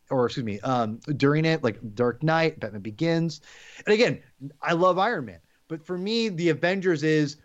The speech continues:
full blown. The M C U really came alive there because they really embraced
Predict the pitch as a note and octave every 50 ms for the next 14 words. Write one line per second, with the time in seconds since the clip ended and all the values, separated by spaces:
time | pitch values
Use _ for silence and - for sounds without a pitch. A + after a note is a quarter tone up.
0 | _ _ _ _ _ _ - F3 E3+ E3+ F3 D#3+ D3 D3+ D3 C#3+ C#3 C3+ C3 B2+
1 | B2 B2 _ _ _ - D3+ D#3+ E3 E3 E3+ D#3 - - D#3 D3+ D3+ C#3+ C#3 C#3
2 | C#3 C3+ C3+ C3 C#3+ C#3 C3+ C#3 D3 D#3 D#3+ D#3 D3+ D3 C#3 C#3+ - D#3 D3 C#3
3 | C#3 B2+ C3 B2+ B2+ B2 B2 A#2 G#2+ G#2 A2 B2+ B2 A#2+ A2+ - A#2+ - C3+ B2
4 | A2+ G2+ C3+ C3 B2+ C3 C#3 C3+ C3+ B2+ B2+ A#2+ A2+ G#2 - G#2+ A2 B2 B2 A#2+
5 | A#2 A2 - - - -